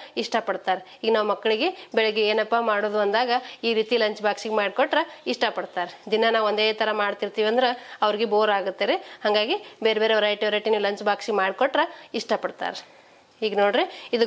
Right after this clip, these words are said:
ಗಂಟು ಆಗ್ತೈತೆ ಅಂತ ಭಯ ಪಡಬೇಡ್ರಿ, ಚಲೋ ಹೊತ್ತಿಗೆ ಮಿಕ್ಸ್ ಮಾಡ್ಕೋತೀರಿ ಇದು. ನಾ ಈ ರೆಸಿಪಿ ಹೆಂಗ್ ಮಾಡ್ತೇನೋ ನಿಮ್ಗೆ ಗೊತ್ತಾಗ್ಬೇಕು ಅನ್ನೋದಾದ್ರೆ ನೀವು ಸ್ಕಿಪ್ ಮಾಡ್ಲಾರ್ದೆ ಪೂರ್ತಿ ವಿಡಿಯೋ ನೋಡ್ರಿ, ನಿಮಗೆ ಗೊತ್ತಾಗ್ತೈತ್ರಿ.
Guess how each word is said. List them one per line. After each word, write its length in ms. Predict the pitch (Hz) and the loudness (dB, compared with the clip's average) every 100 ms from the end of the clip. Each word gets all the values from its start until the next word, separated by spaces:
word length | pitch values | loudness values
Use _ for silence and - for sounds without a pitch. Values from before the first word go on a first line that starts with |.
| 226 | 2
ಗಂಟು 180 | 233 226 | 2 -2
ಆಗ್ತೈತೆ 400 | 214 214 214 214 | -2 -2 0 0
ಅಂತ 80 | 214 | 2
ಭಯ 100 | 202 202 | 2 2
ಪಡಬೇಡ್ರಿ, 380 | 202 185 190 226 381 - - - | 0 0 0 0 -2 -6 -6 -2
ಚಲೋ 160 | 214 208 | 2 2
ಹೊತ್ತಿಗೆ 240 | 202 294 311 | 2 2 2
ಮಿಕ್ಸ್ 180 | 254 - | -2 -2
ಮಾಡ್ಕೋತೀರಿ 500 | 190 - 285 302 202 175 | -2 0 0 0 -4 -8
ಇದು. 100 | - - _ _ _ _ _ _ - - - - - - - - - - - - - - - - - - - | -12 -20 _ _ _ _ _ _ -20 -20 -20 -20 -20 -20 -20 -20 -20 -20 -20 -20 -20 -20 -20 -20 -20 -18 -2
ನಾ 60 | 240 226 | 0 2
ಈ 40 | 220 | 2
ರೆಸಿಪಿ 300 | 214 233 247 | 0 0 2
ಹೆಂಗ್ 160 | 220 226 | 2 2
ಮಾಡ್ತೇನೋ 300 | 220 214 226 226 | 2 2 2 4
ನಿಮ್ಗೆ 160 | 214 196 | 2 0
ಗೊತ್ತಾಗ್ಬೇಕು 440 | 202 208 208 208 | 0 0 0 0
ಅನ್ನೋದಾದ್ರೆ 340 | 208 214 269 269 277 - - | 2 4 4 2 0 -8 -2
ನೀವು 120 | 226 | 0
ಸ್ಕಿಪ್ 200 | 233 240 226 | 0 -2 0
ಮಾಡ್ಲಾರ್ದೆ 320 | 220 220 220 226 | 0 0 -2 0
ಪೂರ್ತಿ 360 | 214 226 220 233 | 2 2 2 2
ವಿಡಿಯೋ 160 | 214 208 | 4 2
ನೋಡ್ರಿ, 200 | 208 254 359 - - | 4 2 0 -6 0
ನಿಮಗೆ 220 | 277 247 196 | 2 2 2
ಗೊತ್ತಾಗ್ತೈತ್ರಿ. 560 | 185 - - 202 - | -4 -8 -10 -14 -14